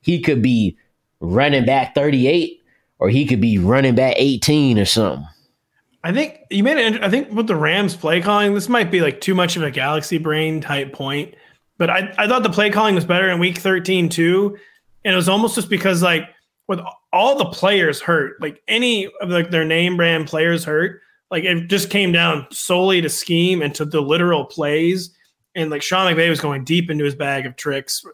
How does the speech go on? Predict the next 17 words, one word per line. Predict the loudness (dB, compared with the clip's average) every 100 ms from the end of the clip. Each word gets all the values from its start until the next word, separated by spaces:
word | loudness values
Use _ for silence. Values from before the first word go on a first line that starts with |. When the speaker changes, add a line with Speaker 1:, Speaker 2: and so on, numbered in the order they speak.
| -16 -16 -16
Speaker 2:
Like, | -12 -4
Denny | 0 2
and | 0
I | 0
kind | -2
of | -2
talked | -2
about | -4 -20 _
seven | -8 -2 0 0
touches | -2 0 -2 -2
for | -6
Brandon | -4 -2 -2 -4
Powell, | -6 -4 -2 -2 -4
six | -6 -4 -4 -4
for | -8
Tutu | -4 -2 -2 -2
Atwell, | -2 -2 0 0